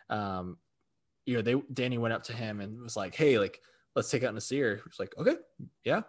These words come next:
sounds great." Um, but then when, you know, they went up to him at Tribal and said, "Nasir," he's like, "Whoa, whoa, whoa, like, I didn't get a chance to think about this. Hang on." And I, I think he's in a,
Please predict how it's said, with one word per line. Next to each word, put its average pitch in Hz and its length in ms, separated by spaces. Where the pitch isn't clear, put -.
sounds 151 200
great." - 180
Um, 104 440
but 139 100
then 147 200
when, 131 180
you 135 120
know, 107 160
they 113 100
went 117 140
up 113 80
to 113 180
him 123 220
at 107 120
Tribal 139 300
and 113 60
said, 117 120
"Nasir," 127 320
he's 117 140
like, 107 140
"Whoa, 208 100
whoa, 214 120
whoa, 165 280
like, 113 300
I 160 60
didn't 175 180
get 160 100
a - 20
chance 143 200
to - 60
think 196 120
about - 220
this. - 160
Hang 165 180
on." 98 240
And 104 200
I, 147 120
I 147 80
think 202 280
he's 190 600
in 151 140
a, 131 160